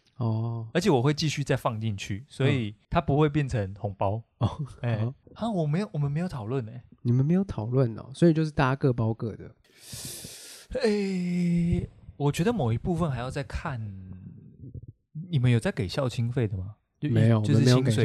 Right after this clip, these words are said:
Speaker 2: 里面。
Speaker 1: 我们没有给孝-，没有，就是每个月不会再给额外的钱。
Speaker 2: 哦，不用。
Speaker 1: 不用，不用，不用。
Speaker 2: 我看心情欸。
Speaker 1: 你看心情哦。
Speaker 2: 但我，呃，大概去，去年到今年有，有给。
Speaker 1: 嗯。
Speaker 2: 但是我妈没有要求。
Speaker 1: 嗯。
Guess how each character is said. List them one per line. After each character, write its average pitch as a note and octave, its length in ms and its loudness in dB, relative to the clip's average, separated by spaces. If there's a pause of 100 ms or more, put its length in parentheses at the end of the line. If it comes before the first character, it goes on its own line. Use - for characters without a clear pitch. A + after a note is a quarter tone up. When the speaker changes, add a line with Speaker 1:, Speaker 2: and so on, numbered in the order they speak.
(140)
Speaker 2:
里 F2+ 80 -6
面。 G#2 220 -4
Speaker 1:
我 F#2 60 -10
们 G2 100 -18
没 A#2+ 180 0
有 A2+ 160 -2
给 - 20 -16
孝-， - 20 -16
没 - 0 -
有， - 20 -16 (220)
就 D3 100 0
是 D3 160 2
每 C3 160 0
个 A2+ 80 -2
月 B2+ 140 4
不 A#2+ 140 -4
会 A#2+ 100 -2
再 A#2 160 -4
给 - 320 -14
额 G#2 160 -8
外 G#2+ 100 -4
的 G2+ 80 -6
钱。 - 220 -12 (140)
Speaker 2:
哦， G#2 80 -4
不 - 160 -2
用。 G2+ 240 0 (120)
Speaker 1:
不 - 80 2
用， G#2+ 160 2
不 G#2+ 120 -14
用， F#2 80 -12 (100)
不 G2+ 60 -16
用。 - 100 -20 (280)
Speaker 2:
我 A2+ 100 -6
看 F3 180 -2
心 C3+ 160 -4
情 A2 160 -10
欸。 - 140 -16 (440)
Speaker 1:
你 B2+ 80 0
看 D#3+ 160 6
心 D3 160 6
情 C3 220 -4
哦。 G2 180 -14 (200)
Speaker 2:
但 F3 140 -2
我， F#2+ 640 -6 (400)
呃， G2+ 220 -2
大 B2+ 120 -8
概 A2+ 380 -4 (800)
去， E3 300 -8
去 E3+ 240 -2
年 A2 180 -2
到 B2+ 140 0
今 A#2 180 -6
年 F2+ 240 -4
有， E2 260 -14
有 F#2+ 320 -4
给。 - 280 -10 (300)
Speaker 1:
嗯。 A2 280 0 (180)
Speaker 2:
但 E3+ 120 4
是 F3+ 40 6
我 C#3 160 4
妈 G#2+ 200 0
没 G#2 100 -4
有 F#2 80 -4
要 F2+ 220 -8
求。 - 260 -14 (300)
Speaker 1:
嗯。 A#2 260 4